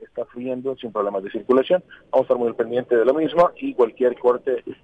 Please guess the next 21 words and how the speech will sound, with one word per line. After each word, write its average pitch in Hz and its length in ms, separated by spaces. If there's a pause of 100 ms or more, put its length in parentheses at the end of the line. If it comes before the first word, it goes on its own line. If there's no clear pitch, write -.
eh, 113 100
de 110 140
circulación, 147 640 (280)
le 113 100
vamos 110 260
a 113 40
estar 107 140 (100)
avisando. 110 500 (400)
En 117 60
este 117 140
momento 117 280
no 117 80
hay 117 80
cortes 120 360
importantes, 127 640 (120)
o 110 80
cierres 110 260
importantes, 117 520
ni 110 80
tampoco 110 340
manifestaciones. 117 640